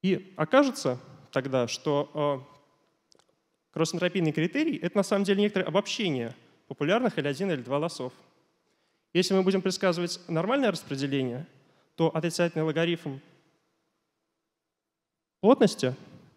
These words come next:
будет представлять из себя некоторую константу, прибавить Л два лосс.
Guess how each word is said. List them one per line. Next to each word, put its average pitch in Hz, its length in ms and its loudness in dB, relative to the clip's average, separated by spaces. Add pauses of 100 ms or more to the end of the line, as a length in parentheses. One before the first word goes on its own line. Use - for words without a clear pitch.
(760)
будет 185 420 4 (200)
представлять 175 380 4
из - 60 -6
себя 165 200 2
некоторую 170 280 2
константу, 151 640 -2 (960)
прибавить 202 560 -2 (360)
Л 143 140 4
два 135 180 6
лосс. 127 320 2